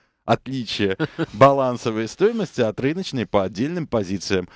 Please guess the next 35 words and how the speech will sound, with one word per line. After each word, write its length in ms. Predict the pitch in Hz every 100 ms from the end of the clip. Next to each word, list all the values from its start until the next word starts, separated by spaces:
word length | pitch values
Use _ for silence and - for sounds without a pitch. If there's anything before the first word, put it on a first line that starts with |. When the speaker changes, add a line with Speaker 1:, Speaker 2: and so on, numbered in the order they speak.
| -
Speaker 1:
Причём 340 | - 135 139 143
это 280 | 185 160 170
не 500 | 160 151 135 131 -
какие-то 420 | - 170 147 -
второстепенные 840 | 170 - 226 - 262 - 262 151 135
позиции. 640 | - 165 120 - - - - _
Это 160 | 101 165
может 280 | 196 277
быть 180 | 285 285
земля, 580 | 277 269 160 117 107 151 - _ _ _ _ _ _ _ _ _ _ _
это 140 | 107 151
может 280 | 175 202 214
быть 200 | 254 254
здание, 520 | 180 170 147 139 143
построенное 540 | 151 147 151 151 147
в 40 | -
пятьдесят 340 | 139 - 143
третьем 360 | 139 139 143 131
году 260 | 127 120
и 40 | 123
болтающееся 840 | 120 120 127 117 110 117 104 110
там 200 | 110 104
по 100 | 104
стоимости 540 | 110 - 110 101 - 98
Б 140 | 98
Т 140 | - 110
И. 180 | 90 -
Speaker 2:
Мгм. 300 | 107 101 104 _ -
Speaker 1:
Это, 200 | 117 113
это 920 | 156 156 160 156 160 160 160 156 123
огромные 480 | 147 156 262 269 190
проблемы 580 | - 135 127 165 240 185
для 260 | 117 135 180
оценки 340 | - 156 160
бизнеса. 500 | 175 156 92 - -